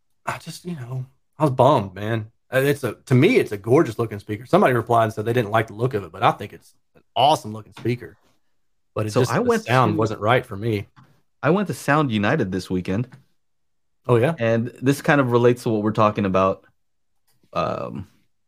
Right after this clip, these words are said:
Speaker 2: with the Bowers and Wilkins, 'cause they have this demo room where they have pretty much all the most expensive stuff that they make.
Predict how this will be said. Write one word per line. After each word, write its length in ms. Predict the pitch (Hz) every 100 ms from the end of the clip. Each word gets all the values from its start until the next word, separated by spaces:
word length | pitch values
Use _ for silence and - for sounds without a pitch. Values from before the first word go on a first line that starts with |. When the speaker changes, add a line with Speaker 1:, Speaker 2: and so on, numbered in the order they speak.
| _ _
Speaker 2:
with 280 | 98 104 -
the 360 | 101 95 92 90 _ _ _ _ _ _ _ _ _ -
Bowers 280 | 107 117
and 100 | 101
Wilkins, 380 | 104 113 143 139
'cause 340 | - 101 95 110 _
they 160 | 101 107
have 360 | 110 107 98 95
this 140 | 90
demo 380 | 90 107 107 117
room 340 | 123 151 214 - _ _ _ _ _ _ _ _ _
where 520 | 113 117 113 113 107
they 200 | - 135
have 240 | 185 143 120 _ _ _
pretty 140 | 143
much 140 | 120 104
all 240 | 101 104
the 100 | 95
most 280 | 95 101 104
expensive 580 | 107 - 104 98 - 90
stuff 280 | - 98 92
that 140 | 92
they 140 | 98 95
make. 340 | 87 80 _